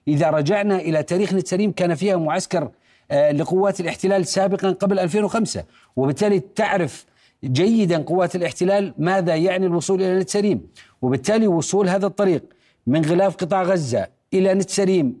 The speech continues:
إلى طريق الرشيد على الشاطئ يعني أن قوات الاحتلال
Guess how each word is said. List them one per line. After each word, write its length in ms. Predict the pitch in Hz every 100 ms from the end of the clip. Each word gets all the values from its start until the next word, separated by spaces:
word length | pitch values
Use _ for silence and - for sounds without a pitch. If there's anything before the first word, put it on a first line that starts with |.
| - _
إلى 280 | 196 196 180
طريق 360 | - 196 196 190
الرشيد 500 | 180 - 180 123 120
على 220 | 175 190
الشاطئ 420 | - 196 190 196 - _ _ _ -
يعني 380 | 180 196 190
أن 140 | 185 175
قوات 420 | - 156 190 185
الاحتلال 580 | 180 - - 175 208